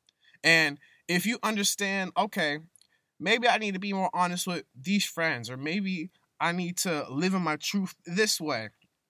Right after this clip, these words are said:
you'll be able to speak out more. You'll be able to say your truth more in honesty, and you'll have the language to be able to discuss those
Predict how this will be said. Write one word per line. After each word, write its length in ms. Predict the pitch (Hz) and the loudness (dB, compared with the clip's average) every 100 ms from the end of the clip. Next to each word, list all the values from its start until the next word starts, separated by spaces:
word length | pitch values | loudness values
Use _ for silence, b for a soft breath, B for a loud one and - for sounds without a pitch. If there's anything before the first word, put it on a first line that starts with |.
| _ _ - | _ _ -6
you'll 140 | 185 202 | 0 2
be 160 | 226 | 2
able 160 | 220 202 | 2 0
to 100 | 165 | 0
speak 420 | - - 214 - | -2 -2 -6 0
out 240 | 185 175 | 2 2
more. 200 | 135 117 | -4 -8
You'll 160 | 110 156 | -6 -6
be 200 | 165 196 | -4 -2
able 180 | 190 185 | -2 -2
to 320 | - 180 160 B B B | -2 0 -2 B B B
say 240 | - 202 | -4 -2
your 180 | 190 170 | 0 -2
truth 500 | 143 - 233 262 - 156 | -2 -4 -2 -4 -6 -8
more 400 | 147 131 120 120 b b - | -6 -2 -4 -6 b b -4
in 240 | 190 226 - | -2 -2 -2
honesty, 640 | 160 208 170 - 117 95 _ - | -2 0 0 -4 -10 -16 _ -2
and 180 | 180 | 0
you'll 160 | 185 156 | 2 -2
have 320 | 156 185 180 | 0 4 4
the 120 | 147 | 2
language 840 | 127 131 185 240 160 123 113 - - b - | -4 -4 -2 -2 -2 -4 -8 -12 -14 b -10
to 120 | - | -6
be 220 | 127 147 160 | -4 0 2
able 380 | 156 147 110 - b - | 2 0 -6 -10 b -4
to 320 | - 135 123 - | -2 -2 -4 -8
discuss 460 | 143 135 - 156 - | -2 -2 0 0 -2
those 280 | 151 139 | -2 -4